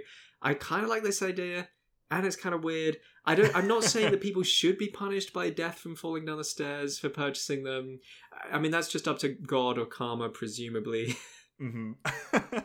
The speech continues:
Speaker 1: But how unfortunate, though. Like, how, how dare you want your dog to be happy? You buy him all these tennis balls. He scatters them on the stairs 'cause he loves them so much. He wants them everywhere.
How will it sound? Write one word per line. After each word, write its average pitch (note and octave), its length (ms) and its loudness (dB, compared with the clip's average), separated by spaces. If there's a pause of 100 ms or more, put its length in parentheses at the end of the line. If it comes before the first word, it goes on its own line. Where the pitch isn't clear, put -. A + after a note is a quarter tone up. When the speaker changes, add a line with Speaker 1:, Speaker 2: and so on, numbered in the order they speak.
(320)
Speaker 1:
But G2+ 120 -8
how C#4+ 180 0
unfortunate, E3 640 0
though. A2 300 2
Like, C#3+ 240 0
how, G3 260 0
how G#3 200 0
dare E3+ 240 0
you D3+ 140 2
want C#3+ 160 0
your C#3 80 2
dog C3+ 220 2
to - 60 -12
be B2+ 100 0
happy? A#2+ 280 -2
You A2 120 -2
buy D#3 200 2
him D3 80 0
all C3+ 80 2
these B2 140 0
tennis A#2 300 -2
balls. A2 300 2
He B2+ 100 0
scatters C#3 440 -4
them C3+ 100 -2
on C3 80 -2
the B2+ 80 -4
stairs B2+ 400 0
'cause B2 140 -6
he A#2+ 60 -6
loves C3+ 240 0
them B2 80 -8
so C3 200 0
much. A#2+ 240 -2
He A#2+ 80 -6
wants C3 180 -4
them A#2+ 120 -6
everywhere. A2 520 0